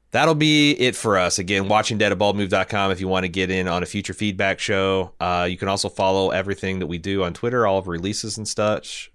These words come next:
um, at twitter dot com slash bald move.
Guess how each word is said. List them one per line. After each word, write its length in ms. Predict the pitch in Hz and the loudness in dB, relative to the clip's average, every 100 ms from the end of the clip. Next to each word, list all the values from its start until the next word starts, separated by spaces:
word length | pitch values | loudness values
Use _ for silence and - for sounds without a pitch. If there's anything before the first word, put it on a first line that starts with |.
| _ | _
um, 540 | 90 90 85 82 85 76 | -6 -4 -4 -4 -6 -8
at 120 | 82 | -10
twitter 320 | - 107 104 | -6 -4 -2
dot 220 | 98 - - | -2 -2 -2
com 280 | 101 98 92 | -4 -4 -4
slash 340 | - 110 107 | 0 0 0
bald 280 | - 107 101 | 0 0 0
move. 460 | 113 139 147 143 | 0 0 0 -2